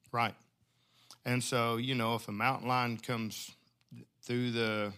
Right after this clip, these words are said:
Dakotas and ends up in the upper Missouri River, follows the Missouri River corridor down into Missouri, goes across Missouri, hits the Ozarks, comes down through the Ozarks. I mean, you know, conceivably a mountain lion could make that trek in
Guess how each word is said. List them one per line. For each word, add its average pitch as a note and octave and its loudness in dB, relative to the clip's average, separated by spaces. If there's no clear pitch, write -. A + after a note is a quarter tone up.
Dakotas B2 0
and G#2 -4
ends A2+ -2
up A#2 -4
in G#2 -2
the F#2+ -8
upper A#2 -4
Missouri G#2+ -2
River, A2 -4
follows B2+ 4
the A#2 -2
Missouri A2 0
River A#2 -2
corridor A2+ 0
down A2 0
into A2 -2
Missouri, G#2+ -2
goes B2 4
across B2+ 0
Missouri, G#2+ -4
hits A#2 -4
the G#2+ -4
Ozarks, A#2 -2
comes A2+ -4
down A2+ 2
through B2+ -2
the A#2 0
Ozarks. A#2+ -4
I - -4
mean, A2+ 0
you B2+ 0
know, A2+ 2
conceivably A#2+ 0
a G#2 0
mountain A#2+ 2
lion A#2+ 2
could G#2+ -8
make B2 -2
that G#2+ -4
trek A2 -4
in F#2+ -6